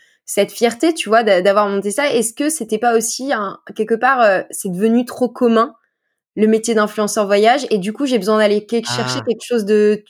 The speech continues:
Speaker 1: de neuf et d'être à nouveau, euh, précurseur sur quelque chose ?
Speaker 2: C'est une très bonne question,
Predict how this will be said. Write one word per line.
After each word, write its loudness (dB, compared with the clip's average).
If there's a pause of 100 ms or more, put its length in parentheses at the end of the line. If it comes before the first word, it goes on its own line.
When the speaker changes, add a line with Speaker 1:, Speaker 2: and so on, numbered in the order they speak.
(100)
Speaker 1:
de 0
neuf 2
et 0
d'être -2
à 2
nouveau, 0 (480)
euh, 4
précurseur -4
sur -2
quelque 0
chose ? -2 (120)
Speaker 2:
C'est 0
une 2
très -4
bonne 2
question, 0